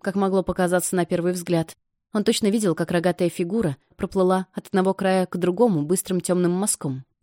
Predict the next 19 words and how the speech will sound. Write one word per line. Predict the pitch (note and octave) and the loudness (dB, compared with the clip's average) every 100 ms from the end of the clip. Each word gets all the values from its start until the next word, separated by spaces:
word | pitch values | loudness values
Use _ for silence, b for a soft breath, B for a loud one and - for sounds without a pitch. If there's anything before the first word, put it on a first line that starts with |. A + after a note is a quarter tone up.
| _ _ _ | _ _ _
Не | F#3+ | 2
мог | G3+ G3+ | 2 4
же | F3 | 4
он | D#3+ | 4
принять | E3 F3 - | 2 2 2
самого | F3 D#3+ E3 | 0 2 0
себя | E3+ F#3 | 0 0
за | F3 D3+ | 2 2
огромную | E3 E3 E3 D#3+ | 2 4 4 4
даму | D#3+ D#3+ | 4 2
с | - | 0
рогами. | G3 E3+ C3+ C3 - _ _ _ _ | -2 -2 -4 -6 -12 _ _ _ _
Он | G3 G3+ | 6 6
обернулся, | G3 G3 B3+ - | 6 2 0 -2
чтобы | - F3 E3+ D#3+ | -2 0 2 2
на | E3+ | 0
всякий | F3+ E3+ | -4 -6
случай | G3 F3+ F#3 | -6 -2 0
убедиться, | E3+ E3+ F#3+ - F3+ | 0 0 -2 -2 -2